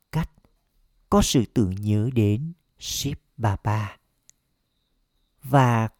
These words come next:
cũng làm cho người khác trở nên như thế. Hãy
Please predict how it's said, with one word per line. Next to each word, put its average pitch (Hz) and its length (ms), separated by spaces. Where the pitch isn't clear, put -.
cũng 113 180
làm 110 400
cho 175 180
người 104 300
khác 156 460
trở 110 140
nên 98 520
như 101 240
thế. 98 440
Hãy 117 280